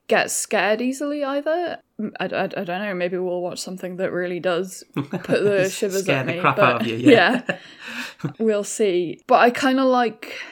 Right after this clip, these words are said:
Speaker 1: suspense and thriller kind of elements and that kind of thing. There's just a, a lot of different stuff going on in the genre that interests me,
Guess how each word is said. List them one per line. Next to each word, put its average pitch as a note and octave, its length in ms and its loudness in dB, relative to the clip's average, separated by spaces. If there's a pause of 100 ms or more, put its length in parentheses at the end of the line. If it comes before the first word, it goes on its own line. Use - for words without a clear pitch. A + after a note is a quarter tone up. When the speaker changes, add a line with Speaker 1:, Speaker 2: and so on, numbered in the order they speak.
(220)
Speaker 1:
suspense F#3+ 720 0
and G3+ 160 -6
thriller E3+ 760 -2 (200)
kind E3+ 240 -8
of E3 100 -6
elements - 560 -8
and F#3 100 -10
that - 140 -10
kind - 180 -14
of F#3 80 -14
thing. F#3+ 380 -12
There's A#3+ 260 8
just C4 180 0
a, A#3 260 2
a A3 80 4
lot G#3+ 480 4
of G#3 400 -2 (300)
different A3 380 2
stuff G3 240 -2
going F3 220 -2
on F3+ 280 -10
in F#3 120 -8
the F3+ 80 -14
genre F3+ 400 -10
that F#3+ 380 -4 (200)
interests G#3+ 520 -2
me, F#3 340 -8